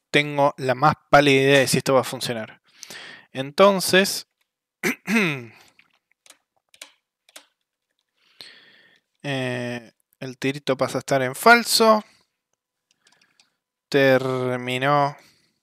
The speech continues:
pasa a ser true.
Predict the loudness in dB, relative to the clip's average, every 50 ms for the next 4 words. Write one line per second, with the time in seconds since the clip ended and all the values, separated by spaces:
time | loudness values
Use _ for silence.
0 | _ _ _ _ _ _ -14 -10 -8 -8 -8 -8 -8 -8 -8 -8 -10 _ _ -18
1 | -14 -10 -6 -4 -4 -4 -4 -4 -8 -12 -16 _ _ _ _ _ _ _ _ _
2 | _ _ _ _ _ -8 -2 0 2 2 2 0 -2 -4